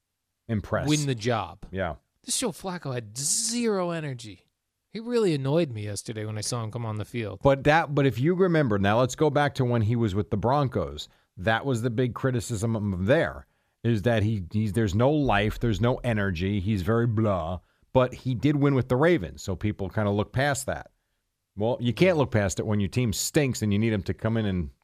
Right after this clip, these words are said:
Speaker 1: kinda help out a little bit.
Speaker 2: You stink.
Speaker 1: You stink. Yeah. Well, they are bad.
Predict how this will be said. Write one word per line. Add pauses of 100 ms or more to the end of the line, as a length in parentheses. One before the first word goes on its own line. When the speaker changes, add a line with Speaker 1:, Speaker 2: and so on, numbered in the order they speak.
Speaker 1:
kinda
help
out
a
little
bit. (580)
Speaker 2:
You
stink.
Speaker 1:
You
stink. (380)
Yeah. (160)
Well,
they
are
bad.